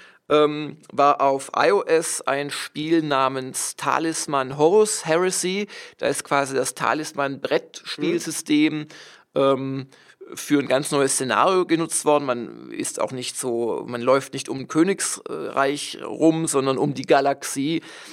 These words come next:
Speaker 1: Aber da muss ich auch mal wieder sagen, also der, obwohl das schön gemacht ist, aber der, die, die, die Schlucht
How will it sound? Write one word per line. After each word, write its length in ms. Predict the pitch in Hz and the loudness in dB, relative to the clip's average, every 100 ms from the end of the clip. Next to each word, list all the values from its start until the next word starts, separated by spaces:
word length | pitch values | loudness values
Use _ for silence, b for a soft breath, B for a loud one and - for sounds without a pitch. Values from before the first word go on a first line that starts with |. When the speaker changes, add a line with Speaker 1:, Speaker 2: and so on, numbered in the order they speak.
| B | B
Speaker 1:
Aber 140 | - 165 | 2 4
da 60 | |
muss 160 | 165 165 | 4 0
ich 140 | - 127 | 2 4
auch 140 | 175 | 4
mal 180 | 185 156 | 2 2
wieder 200 | 151 143 | 2 2
sagen, 500 | 131 120 127 151 - B B B | 4 4 4 0 -12 B B B
also 220 | 135 156 | -4 -2
der, 460 | 151 147 143 139 139 b b b _ - | 0 4 4 2 -2 b b b _ -4
obwohl 340 | 151 151 160 | 0 6 8
das 180 | 190 - | 8 2
schön 300 | - 147 151 | 2 2 4
gemacht 460 | 127 - 123 - - | 0 -2 -4 -6 -6
ist, 320 | 113 - - | -6 -4 0
aber 260 | 135 151 139 B B _ 147 | 4 4 2 B B _ 2
der, 440 | 147 143 135 95 - | 4 6 4 0 -8
die, 640 | - 175 143 143 143 - - | -18 -4 0 0 -2 -6 -12
die, 360 | - 143 139 | -8 -6 -4
die 160 | - 139 | -2 -2
Schlucht 640 | - 165 202 196 - - | 0 2 2 2 -6 -18